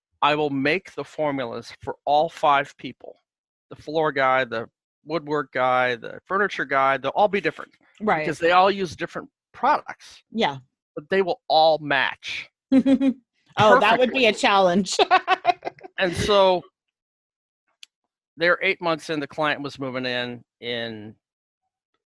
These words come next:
Speaker 1: like, six weeks, and they didn't have a finished approved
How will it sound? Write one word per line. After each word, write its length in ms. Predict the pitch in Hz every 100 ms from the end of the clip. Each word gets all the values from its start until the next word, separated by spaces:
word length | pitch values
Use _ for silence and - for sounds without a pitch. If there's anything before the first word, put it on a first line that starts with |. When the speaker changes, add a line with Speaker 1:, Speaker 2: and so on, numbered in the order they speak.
| _ _ 127
Speaker 1:
like, 180 | 127
six 340 | - - 127 -
weeks, 420 | 120 98 - - _ _ -
and 100 | 143
they 80 | 185
didn't 220 | 233 156
have 240 | 127 147 131
a 40 | _ _ _
finished 360 | - 160 - - _ _ _ _ - -
approved 340 | - 202 175